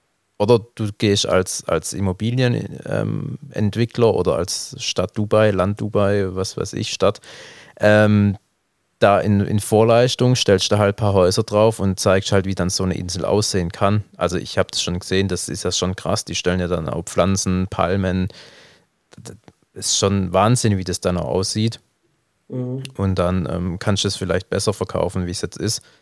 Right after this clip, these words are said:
Speaker 1: Aber es wird trotzdem noch viele, viele Milliarden verschlingen. Ob sich das dann irgendwann trotzdem rechnet, keine Ahnung. Aber ist ja für so ein,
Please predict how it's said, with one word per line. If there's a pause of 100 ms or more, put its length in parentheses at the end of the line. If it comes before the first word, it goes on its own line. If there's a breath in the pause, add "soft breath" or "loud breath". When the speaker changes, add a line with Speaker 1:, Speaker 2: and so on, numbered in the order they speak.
(320 soft breath)
Speaker 1:
Aber
es
wird
trotzdem
noch
viele,
viele
Milliarden
verschlingen.
Ob
sich
das
dann
irgendwann
trotzdem
rechnet,
keine
Ahnung. (720)
Aber
ist
ja
für
so
ein,